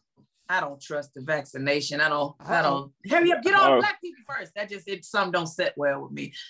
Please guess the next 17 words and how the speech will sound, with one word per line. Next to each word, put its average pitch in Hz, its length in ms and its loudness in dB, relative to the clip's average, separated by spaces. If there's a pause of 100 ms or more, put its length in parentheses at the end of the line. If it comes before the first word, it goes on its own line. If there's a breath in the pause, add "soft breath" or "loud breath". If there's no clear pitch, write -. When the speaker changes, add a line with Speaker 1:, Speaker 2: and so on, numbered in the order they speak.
(140 loud breath)
Speaker 1:
And 156 80 0
I 160 100 2
know, 190 140 4
I'm 208 140 2
sorry. 220 360 2
I 208 60 -2
know 190 120 2
it's 285 140 -2
a 196 60 -10
bunch 208 240 -6
of 233 80 -12
people 240 260 -4
just 220 180 -4
very 220 200 4
pro-vaccination. 208 1000 0
I'm 170 140 -2
just, 175 180 0